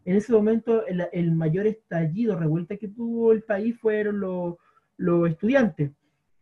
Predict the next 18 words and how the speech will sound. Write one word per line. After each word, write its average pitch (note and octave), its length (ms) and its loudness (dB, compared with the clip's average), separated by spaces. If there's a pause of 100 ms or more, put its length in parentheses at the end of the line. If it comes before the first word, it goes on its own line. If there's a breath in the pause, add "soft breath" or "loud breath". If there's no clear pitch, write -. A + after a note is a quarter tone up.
(120)
De F3 240 4
mayor F3+ 300 4
contradicción F#3+ 640 -2
del A3+ 120 0
modelo, A#3+ 520 0 (1160)
fue G#3+ 160 8
donde A#3 240 4
justamente A#3 600 0
más G#3 260 0
se, G#3+ 240 0 (240 soft breath)
eh, F3 260 2
el E3+ 100 4
municipio E3+ 600 2
desenvolvió F#3 760 0
plata B3+ 480 0 (580)
a F#3+ 140 0
sectores G3 560 -4
como D#3 640 -2